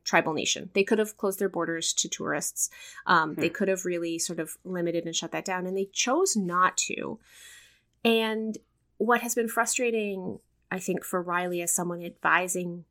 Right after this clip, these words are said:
Speaker 1: the group, but I'm only gonna speak from her perspective in this article because it's not written by a member of the Quileute. She talks about how they've been completely left out of any negotiations. So first,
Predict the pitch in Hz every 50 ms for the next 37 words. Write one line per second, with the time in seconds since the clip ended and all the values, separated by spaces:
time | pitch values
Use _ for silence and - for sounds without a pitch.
0 | _ _ - 175 170 - - 156 151 - 196 185 180 185 185 185 180 185 190 180
1 | 180 - - 165 - - 160 175 185 175 175 175 175 - 170 165 - 180 175 175
2 | 156 151 151 - - - 165 160 143 - - 135 - - 160 - 170 143 - -
3 | _ _ - 175 - - - - - 165 147 - - - - 180 170 - - 92
4 | - 190 - _ _ - - 175 170 165 165 - 170 165 165 160 165 - - 160
5 | 160 156 151 156 - - - _ _ _ _ _ _ _ _ _ _ _ _ -
6 | - - 294 - - - 285 285 - - 330 311 294 269 - - - 214 208 208
7 | 196 196 190 - 196 190 185 - 185 180 - 190 180 - - 208 202 190 180 180
8 | 175 175 170 - - - - _ 180 165 160 160 160 - - - 165 156 151 147
9 | _ - 185 185 185 185 185 185 185 190 180 185 175 170 - - 160 160 160 -
10 | - 160 - - 190 - - 214 202 196 - - - - _ - - - 240 262
11 | 302 320 - - - - - -